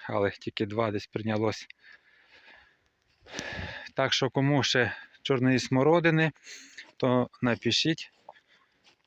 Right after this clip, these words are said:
під відео. Вон, бачите, оцього саджанця, от.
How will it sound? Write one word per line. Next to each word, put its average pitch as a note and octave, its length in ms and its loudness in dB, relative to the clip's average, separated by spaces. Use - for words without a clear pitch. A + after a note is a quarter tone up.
під A#2+ 200 2
відео. B2+ 300 4
Вон, A#2 200 6
бачите, - 420 2
оцього E3+ 320 4
саджанця, E3 520 2
от. C3+ 200 -2